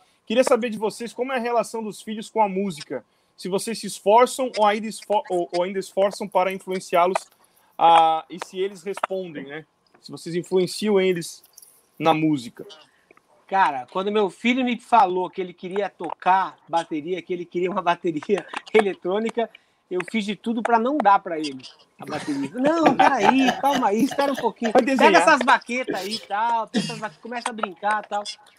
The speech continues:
Speaker 2: Aí até que teve um dia que eu tive que dar uma bateria eletrônica, montei lá dentro, lá do meu estúdio, expliquei pra ele, Ó, quando você entrar no estúdio aqui, a Zezé, que era a pessoa que ficou quinze anos lá na minha casa,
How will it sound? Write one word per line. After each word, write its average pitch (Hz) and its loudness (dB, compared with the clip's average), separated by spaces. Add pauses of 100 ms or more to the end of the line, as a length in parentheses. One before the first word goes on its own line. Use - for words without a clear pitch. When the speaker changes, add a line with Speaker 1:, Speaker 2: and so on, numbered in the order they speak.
Speaker 2:
Aí 202 0
até 247 0
que - -16
teve 247 -6
um 233 -6
dia 240 -6
que 254 -10
eu 254 -4 (760)
tive 233 -6
que 247 -8
dar 220 2
uma 226 -2
bateria 208 -4 (500)
eletrônica, 208 0
montei 220 -2
lá 214 4
dentro, 196 -6
lá 196 -2
do 202 -12
meu 208 -4
estúdio, 233 -8
expliquei 226 -4
pra 226 -2
ele, 208 0
Ó, 180 2 (460)
quando 185 -12
você - 0
entrar 220 4
no 233 -4
estúdio 214 -6
aqui, 220 -10
a 185 -2
Zezé, 190 -4 (360)
que 190 -10
era 180 -4
a 180 -6
pessoa 185 -10
que 165 -10
ficou - -2
quinze 233 2
anos 202 0
lá 185 2
na 180 -6
minha 175 -6
casa, 180 -2